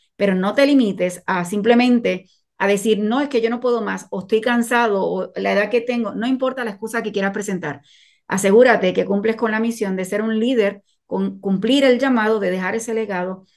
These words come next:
no solamente aquí en la tierra, sino para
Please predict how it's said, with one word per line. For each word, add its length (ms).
no 140
solamente 340
aquí 140
en 80
la 100
tierra, 320
sino 380
para 400